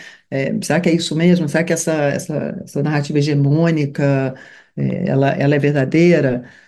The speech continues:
Porque são muitas culturas, né? Quando você coloca tudo no mesmo saco, assim, é, e chama aquilo de alguma coisa, dá um título tão nefasto, né, pra uma, pra uma cultura tão rica,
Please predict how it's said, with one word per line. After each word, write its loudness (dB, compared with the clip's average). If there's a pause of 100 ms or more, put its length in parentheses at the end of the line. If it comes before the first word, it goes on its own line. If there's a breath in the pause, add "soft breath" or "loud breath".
(120 loud breath)
Porque -12
são 0
muitas 2
culturas, 2
né? 0
Quando -2
você -8
coloca 0
tudo 2
no 6
mesmo 4
saco, -2
assim, 0 (640 loud breath)
é, -2
e -2
chama -4
aquilo -2
de 0
alguma 0
coisa, 2
dá -2
um -4
título -4
tão 0
nefasto, -2
né, -8
pra -6
uma, -4
pra -8
uma -4
cultura -2
tão 4
rica, 2